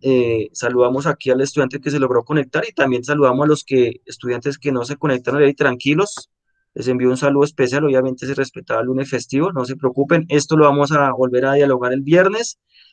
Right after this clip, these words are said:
y rematamos el viernes con todo este tema de la fisiología contráctil del músculo, ¿listo? Entonces, eh, un saludo aquí para todos,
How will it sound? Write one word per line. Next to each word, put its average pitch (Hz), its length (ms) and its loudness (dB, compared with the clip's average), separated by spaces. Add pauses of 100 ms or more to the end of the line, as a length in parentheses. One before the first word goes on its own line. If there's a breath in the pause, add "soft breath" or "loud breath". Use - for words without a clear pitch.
(120)
y 240 420 0 (100)
rematamos 143 680 2
el 139 100 0
viernes 135 420 2
con 131 200 -6
todo 127 100 -4
este 131 220 -6
tema 139 240 -2
de 135 60 0
la 139 100 0
fisiología 123 720 -6
contráctil 127 500 -6
del 123 120 -6
músculo, 107 400 -10
¿listo? 113 260 -4 (1120 loud breath)
Entonces, 135 580 0 (1120)
eh, 123 840 4 (840)
un 139 160 -2
saludo 147 320 4
aquí 147 180 -2
para 139 240 2
todos, 160 580 -2